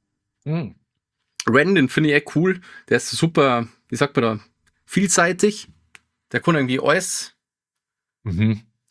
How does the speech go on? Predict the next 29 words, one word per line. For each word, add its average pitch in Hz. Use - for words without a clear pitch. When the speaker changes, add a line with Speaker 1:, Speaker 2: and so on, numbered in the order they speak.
Speaker 2:
Guter, 196
guter 196
Mann, 156
guter -
Mann, 156
der 120
Ren. 107
Speaker 1:
Gut, 175
gut. 202
Also 117
Sound 139
to 160
Dorf 131
bei 113
Spotify. 147
Wenn 120
ihr 120
Musikwunsch 135
habt, -
ähm, 113
schickt -
uns 104
den. 104
Am 107
besten 151
über 143
Patreon. -
Und 101
zwar 120